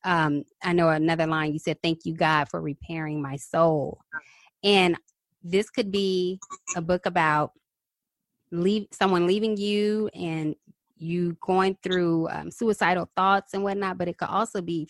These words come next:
from your own spirit and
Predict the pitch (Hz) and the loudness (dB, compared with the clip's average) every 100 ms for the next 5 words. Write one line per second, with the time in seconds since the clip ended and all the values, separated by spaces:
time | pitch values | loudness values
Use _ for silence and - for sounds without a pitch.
0 | - 175 165 160 160 _ _ _ _ _ | -4 -2 -2 -4 -6 _ _ _ _ _
1 | - 175 180 170 185 185 - 190 196 170 | -6 2 4 4 2 0 -4 -2 0 -2
2 | 147 - - _ _ _ - 180 180 165 | -4 -8 -14 _ _ _ -4 0 2 2
3 | 160 156 151 | 2 0 -2